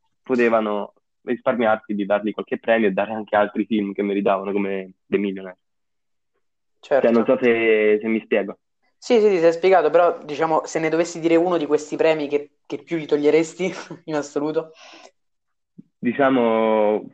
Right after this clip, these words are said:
Speaker 1: forse, forse, penso, miglior sceneggiatura non, non originale.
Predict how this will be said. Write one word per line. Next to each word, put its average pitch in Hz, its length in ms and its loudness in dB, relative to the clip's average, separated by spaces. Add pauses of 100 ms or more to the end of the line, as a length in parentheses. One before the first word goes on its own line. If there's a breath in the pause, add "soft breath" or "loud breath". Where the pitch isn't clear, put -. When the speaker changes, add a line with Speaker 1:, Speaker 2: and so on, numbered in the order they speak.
(140)
Speaker 1:
forse, 127 680 -2
forse, 113 960 2
penso, 107 460 -2
miglior 113 320 0
sceneggiatura 104 1200 -2
non, 101 760 -6 (160)
non 101 280 -4
originale. 98 640 -6